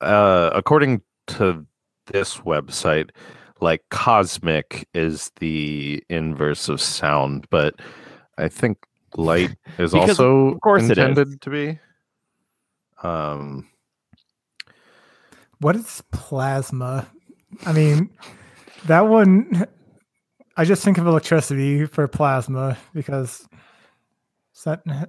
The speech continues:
Speaker 3: lightning
Speaker 1: Uh,
Speaker 3: strikes are plasma.
Speaker 2: Isn't plasma fire?
Speaker 1: No, plasma is, um, any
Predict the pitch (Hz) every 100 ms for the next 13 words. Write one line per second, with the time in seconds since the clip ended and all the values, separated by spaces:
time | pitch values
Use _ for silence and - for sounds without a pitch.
0 | - 101 101 98 98 101 98 147 156 151
1 | 135 143 135 123 147 135 208 170 107 110
2 | 143 123 - 95 90 101 117 120 _ _
3 | _ _ _ _ _ _ _ _ - 110
4 | 113 - - 123 127 139 147 139 135 131
5 | 113 104 107 101 101 95 92 - - 90
6 | 85 82 80 78 76 71 _ _ _ _
7 | _ - - _ _ - 87 90 90 87